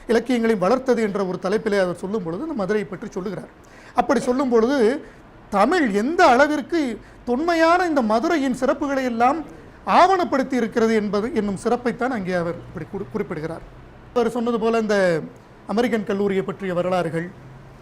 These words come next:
அதற்கு பிறகாக நமக்கு இந்த,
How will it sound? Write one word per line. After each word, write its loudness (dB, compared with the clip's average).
அதற்கு 2
பிறகாக 6
நமக்கு -2
இந்த, -2